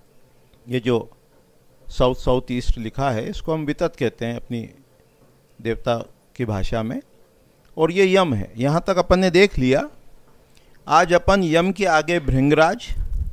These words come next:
पितृ, सुग्रीव और वरुण, इनको देखेंगे। तो वास्तु पुरुष के शरीर पर जितने ये देवता हैं, आगे धीरे धीरे समझेंगे। अभी तो सोलह दिशा में देख रहे हैं, चार और आठ पहले देख चुके हैं।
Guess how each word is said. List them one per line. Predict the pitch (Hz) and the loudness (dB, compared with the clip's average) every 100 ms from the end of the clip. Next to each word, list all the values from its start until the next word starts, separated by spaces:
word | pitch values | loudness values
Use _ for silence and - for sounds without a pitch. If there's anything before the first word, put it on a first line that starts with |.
| - - - - - - - | -10 -18 -20 -20 -12 -10 2
पितृ, | 156 - 170 208 285 _ - - - - _ _ _ _ _ | 2 4 0 -2 -2 _ -20 -20 -20 -20 _ _ _ _ _
सुग्रीव | - 135 123 139 165 202 277 - - - - - | -6 -4 0 4 4 4 -2 -14 -14 -14 -14 -2
और | 160 | 0
वरुण, | 151 135 143 185 | 4 6 6 4
इनको | 156 143 156 | 0 -2 -2
देखेंगे। | 107 - 98 95 - _ _ _ _ - - - - | -2 0 -2 -4 -20 _ _ _ _ -20 -20 -20 -6
तो | 190 220 214 - | 0 0 0 -4
वास्तु | 120 135 135 - 214 | 2 2 2 -2 -2
पुरुष | 185 180 - | 0 -2 -4
के | 214 | -2
शरीर | - 165 170 | 0 0 -4
पर | 190 | -6
जितने | 170 156 - 180 | -8 -8 -8 -2
ये | 175 | 0
देवता | 135 127 - 151 | 2 0 0 0
हैं, | 131 117 - 117 | 0 -4 -8 -10
आगे | 131 147 | -8 -4
धीरे | 135 139 | -2 -2
धीरे | 143 151 | -4 -8
समझेंगे। | 170 143 160 185 131 - - _ _ _ _ _ - | -6 -6 -4 -4 -6 -10 -18 _ _ _ _ _ -14
अभी | 110 | -12
तो | - | -10
सोलह | 131 120 123 | -4 -2 0
दिशा | 123 113 131 | -2 -2 -4
में | 127 117 | -4 -6
देख | 113 139 | -6 -6
रहे | 123 | -6
हैं, | 123 | -4
चार | 117 110 | 0 2
और | 120 113 | 4 4
आठ | 113 - | 6 6
पहले | 107 113 123 | 6 -4 -6
देख | 110 - | -6 -8
चुके | 117 - | -12 -10
हैं। | 123 123 | -10 -10